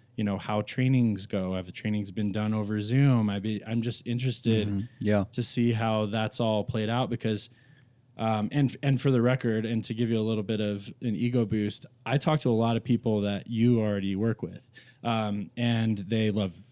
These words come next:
Speaker 1: your program. I've never
Speaker 2: Mm.
Speaker 1: heard any, <laughs> I've never heard, and, and, uh, I, to, in, in my, in my personal opinion, there, there's, there's n-, there's not enough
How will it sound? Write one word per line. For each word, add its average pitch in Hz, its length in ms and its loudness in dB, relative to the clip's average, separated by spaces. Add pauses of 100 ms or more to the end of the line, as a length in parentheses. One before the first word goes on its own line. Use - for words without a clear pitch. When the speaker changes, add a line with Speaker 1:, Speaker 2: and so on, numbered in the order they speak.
Speaker 1:
your 98 180 -4
program. 82 540 -12 (420)
I've 107 160 0
never 110 220 4
Speaker 2:
Mm. 104 80 0
Speaker 1:
heard 107 140 -2
any, 107 280 2
<laughs> - 60 8
I've 156 200 6
never 165 200 8
heard, 175 240 8 (420)
and, 147 300 2
and, 135 260 6
uh, 117 280 2 (500)
I, 110 360 0 (920)
to, 131 240 2
in, 127 260 4
in 127 160 6
my, 127 240 4 (120)
in 131 100 4
my 123 100 6
personal 120 400 2
opinion, 110 300 2
there, 107 140 -2 (160)
there's, 107 380 -4
there's 113 280 -4
n-, 113 340 0 (540)
there's 113 360 -4 (640)
not 120 300 0
enough 113 500 -4